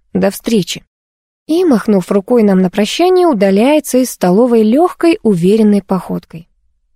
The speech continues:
«Дыши», приказывает Алина, обмахивая меня тетрадью с конспектами.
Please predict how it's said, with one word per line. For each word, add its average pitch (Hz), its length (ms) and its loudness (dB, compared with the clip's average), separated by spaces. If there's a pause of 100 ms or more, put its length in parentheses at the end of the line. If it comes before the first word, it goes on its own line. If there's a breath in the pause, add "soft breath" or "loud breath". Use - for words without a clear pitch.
(280)
«Дыши», 294 720 0 (500)
приказывает 175 640 -2
Алина, 320 340 2 (280 soft breath)
обмахивая 285 580 0
меня 214 260 2
тетрадью 196 420 -4
с - 40 -12
конспектами. 175 680 -6